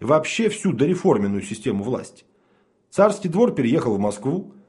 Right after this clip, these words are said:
Петербург постепенно пришёл в запустение, Петровский флот, созданный ценой огромных усилий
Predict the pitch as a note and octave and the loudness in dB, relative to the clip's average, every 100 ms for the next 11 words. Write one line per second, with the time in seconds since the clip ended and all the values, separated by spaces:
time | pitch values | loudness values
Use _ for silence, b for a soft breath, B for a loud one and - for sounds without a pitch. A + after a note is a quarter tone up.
0 | B - E3 E3 A3 A#3+ - C3+ B2+ A#2 | B 0 2 2 2 -2 -4 -8 -4 0
1 | A#2+ A#2 G2+ C#3 A2 F#2 G2 F#2+ - C#3 | 0 0 -2 0 0 -4 -8 -8 -4 -2
2 | E3 F3 - b b b b C3+ F#3 G#3 | -2 -6 -12 b b b b 0 2 2
3 | - F#3+ - A#3+ A#3 - _ - F3+ C3 | 2 -2 0 -2 -2 -12 _ 2 2 4
4 | C#3+ C#3+ C#3+ E3 D#3+ D#3 E3 C3 B2+ D3+ | 0 -2 -2 0 2 2 2 2 -2 -6
5 | E3 A2 F#2+ | -4 -4 -4